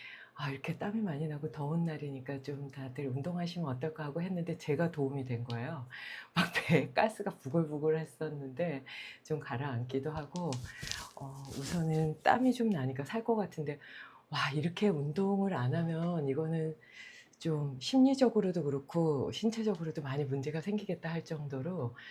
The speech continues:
어, 제가 오히려 도움이 된 것 같아요. <laughs> 오늘은 그, 어, 무슨 얘기를 하려고 그러냐면, 이게 제목이 좀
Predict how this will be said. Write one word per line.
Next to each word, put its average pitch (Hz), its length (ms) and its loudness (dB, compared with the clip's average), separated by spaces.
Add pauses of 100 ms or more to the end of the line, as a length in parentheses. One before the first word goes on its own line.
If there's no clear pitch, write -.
(440)
어, 143 160 -2
제가 175 260 4
오히려 143 300 4
도움이 151 360 2
된 135 140 -2
것 131 100 2
같아요. 147 300 4 (580)
<laughs> - 680 -2
오늘은 190 840 4
그, 170 420 4 (920)
어, 156 640 -4
무슨 170 560 0
얘기를 147 420 2
하려고 156 340 0
그러냐면, 127 580 -2
이게 143 220 2
제목이 156 840 2
좀 151 300 2